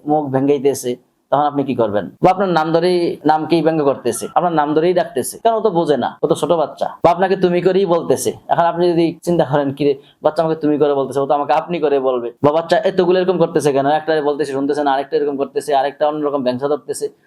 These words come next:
আরেকটা কান্নাকাটি করতেছে, আরেকটা প্রস্রাব করে দিছে", হইতেই পারে, স্বাভাবিক, এরকম হয়।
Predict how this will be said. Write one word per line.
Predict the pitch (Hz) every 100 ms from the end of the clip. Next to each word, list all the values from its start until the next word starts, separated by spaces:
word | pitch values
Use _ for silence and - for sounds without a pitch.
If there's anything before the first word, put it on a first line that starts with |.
| _
আরেকটা | 127 143 156
কান্নাকাটি | 156 165 156 151
করতেছে, | 147 131 131 139 - _
আরেকটা | 147 156 156 160
প্রস্রাব | 151 151 156
করে | 156 147
দিছে", | 147 135 135 -
হইতেই | 185 196 180
পারে, | 135
স্বাভাবিক, | 127 120 110 - -
এরকম | 160 160
হয়। | 127 131 107